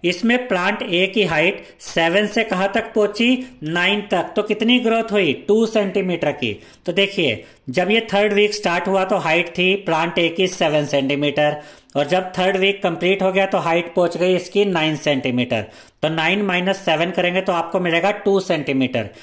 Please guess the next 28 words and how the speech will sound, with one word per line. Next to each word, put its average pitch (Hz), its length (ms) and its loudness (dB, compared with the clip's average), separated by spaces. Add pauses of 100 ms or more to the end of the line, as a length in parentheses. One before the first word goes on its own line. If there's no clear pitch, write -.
(220)
यानी 170 400 2
कि 180 220 0 (460)
थर्ड 254 260 2
वीक 202 340 2
में 190 340 0 (220)
प्लांट 190 380 0
ए 180 220 0
ने 185 140 0
कितना 165 360 -2
ग्रो 175 240 0
किया? 208 580 0 (200)
टू 262 220 4
सेंटीमीटर। 170 800 0
तो - 180 -2
यहां 165 200 0
पर 196 160 0
इस 196 140 0
आंसर 165 340 0
में, 190 220 0 (180)
सी 214 260 0
पार्ट 196 320 -2
के 208 60 0
आंसर 180 340 0
में 175 100 -2
आप 170 180 0
लिखेंगे 160 360 0
टू 233 320 0
सेंटीमीटर। 147 760 -2